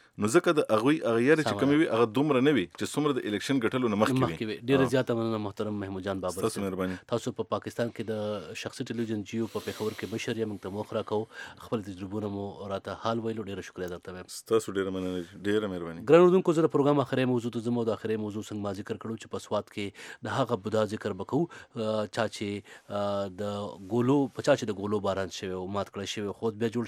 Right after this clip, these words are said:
Speaker 2: شوی دی. دغې پېښې عیني ګواه د هغه ځای یو وتلی، آه، م، د اثارو ماهر، آه، پښتون مشر او تاریخدان ښاغلی پرویز شاهین صاحب موږ سره ملګری کېږي.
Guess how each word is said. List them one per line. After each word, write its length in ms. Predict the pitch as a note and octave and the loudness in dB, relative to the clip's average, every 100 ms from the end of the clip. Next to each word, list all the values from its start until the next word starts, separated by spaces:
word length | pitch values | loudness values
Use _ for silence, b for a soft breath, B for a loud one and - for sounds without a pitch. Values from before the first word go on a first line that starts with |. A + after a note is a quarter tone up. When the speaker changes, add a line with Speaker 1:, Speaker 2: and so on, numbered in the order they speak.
| - | 0
Speaker 2:
شوی 200 | D#3 D#3+ | 2 2
دی. 80 | E3 B B | 0 B B
دغې 320 | C3+ D#3 D#3 D#3 B B _ - | 4 6 6 4 B B _ 10
پېښې 340 | E3+ - C#3+ C3+ B2 | 10 8 2 2 4
عیني 160 | A#2 A2 | 4 4
ګواه 280 | G#2 G2+ G2 | 4 4 4
د 120 | G2 | 2
هغه 260 | A2 F#2+ F#2+ | 0 -2 0
ځای 140 | G#2 G#2 B B - G#2+ | 0 0 B B -4 0
یو 80 | G#2+ | 2
وتلی، 360 | G#2+ B2+ B2 B2 B B - | 2 2 2 2 B B -2
آه، 340 | G#2 G#2 G#2 G#2 F2+ | 2 4 4 2 -2
م، 300 | A2 G#2+ G#2 F#2+ G#2 | -4 -4 -6 -4 0
د 220 | G#2 F2+ G#2 | 0 -2 -4
اثارو 340 | - C#3 B2 A#2+ F#2+ A2 | 2 4 4 2 0 2
ماهر، 380 | G#2 F#2+ A2 G2 b b b G2+ | 4 4 0 0 b b b 2
آه، 180 | G#2 G#2+ F#2 F2+ - _ _ _ - | 4 4 0 -10 -20 _ _ _ -6
پښتون 340 | B2 - D3 C#3 C#3+ C3+ _ A2 B2+ | -6 0 2 4 2 -2 _ 0 2
مشر 360 | B2+ D3 C3+ - A2+ | 4 2 2 2 4
او 80 | A2+ A2+ A2+ - A2 | 6 6 2 -4 0
تاریخدان 420 | G#2+ - A2 G2 | 0 2 2 2
ښاغلی 280 | G2 A2 G2+ | -2 -2 -2
پرویز 300 | G2+ F#2+ - | -4 -4 -6
شاهین 260 | G2 A2+ A2+ | -4 -4 -4
صاحب 120 | F#2+ | -6
موږ 80 | F#2+ G2 | -8 -8
سره 120 | F#2+ | -8
ملګری 240 | F#2 F#2+ F#2 | -6 -6 -8
کېږي. 180 | F#2 | -12